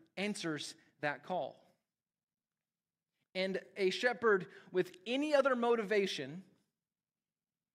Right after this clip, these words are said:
is a thief and a robber. Now, this could play itself out in a lot of different ways. It could be very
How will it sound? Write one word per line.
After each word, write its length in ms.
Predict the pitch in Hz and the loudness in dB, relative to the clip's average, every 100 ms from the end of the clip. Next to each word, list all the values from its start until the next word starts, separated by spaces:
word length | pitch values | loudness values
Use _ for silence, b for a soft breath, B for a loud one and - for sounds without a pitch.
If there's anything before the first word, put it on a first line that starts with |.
| _ _ _ _ - | _ _ _ _ -10
is 120 | 147 | -8
a 60 | |
thief 520 | 156 - 226 208 - b b b _ _ | -8 -6 -6 -8 -12 b b b _ _
and 120 | 160 151 | -8 -4
a 40 | |
robber. 440 | 147 135 - - - _ _ _ _ _ _ _ _ _ _ _ _ _ _ _ _ _ _ _ | -2 -2 -4 -12 -18 _ _ _ _ _ _ _ _ _ _ _ _ _ _ _ _ _ _ _
Now, 140 | - 160 | -4 -2
this 180 | 202 - | -2 -2
could 280 | 226 185 156 B B B | -2 -2 -6 B B B
play 200 | - 208 | -4 -2
itself 400 | 208 180 202 185 | 0 -2 -2 0
out 200 | 190 175 | 0 -2
in 80 | 175 | -2
a 60 | 156 | -2
lot 240 | 156 165 | 0 0
of 80 | 151 | -4
different 280 | 151 156 143 | -8 -10 -8
ways. 220 | 160 147 | -6 -6
It 120 | 143 | -6
could 160 | - 220 | -6 -6
be 140 | 196 | -6
very 500 | 151 180 202 185 160 | -4 0 2 2 0